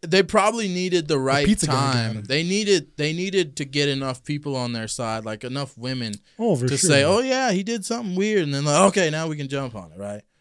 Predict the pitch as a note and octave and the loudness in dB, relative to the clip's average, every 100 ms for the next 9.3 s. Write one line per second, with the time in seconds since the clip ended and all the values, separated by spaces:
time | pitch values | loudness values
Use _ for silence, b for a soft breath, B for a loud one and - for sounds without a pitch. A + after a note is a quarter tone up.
0 | _ _ _ _ - D3 G#3+ B3 C4+ A#3 | _ _ _ _ -4 4 4 4 2 2
1 | G3+ F#3 F3 F3+ E3+ D#3 D#3+ D3 C3+ D3+ | 2 0 -2 -2 -2 -4 -4 -6 -4 -4
2 | A2 A2 D#3 A3 F3+ A#2+ - C3 B2+ A2+ | -4 -6 -6 -6 -8 -12 -10 -8 -8 -10
3 | E2+ C#2+ C#2+ D#2+ F2 B2+ F#3 E3 C3 C#3 | -18 -20 -20 -20 -10 -6 -4 -4 -4 -4
4 | A2+ F2 G#2+ E3+ - D#3 D3 - A#2+ G2+ | -6 -8 -10 -10 -10 -12 -10 -10 -10 -14
5 | - - B2 F2 G2 - C#3+ D3+ A3 A3 | -18 -14 -14 -14 -18 -6 -4 -2 -4 -4
6 | G3+ - D#3 D#3 F3 D#3 B2+ A#2 - C#3+ | -4 -2 -2 -2 -4 -4 -6 -8 -6 -2
7 | C3 A2+ G2+ F#2+ F#2 F2+ F2+ F2 A2+ C#3 | -2 -2 -6 -12 -14 -16 -14 -8 -6 -4
8 | C#3 C3+ B2 A#2+ A#2 G#2+ G2+ G2+ F2+ A2+ | -4 -2 -4 -6 -8 -8 -10 -14 -14 -14
9 | F#2 D#2+ | -14 -16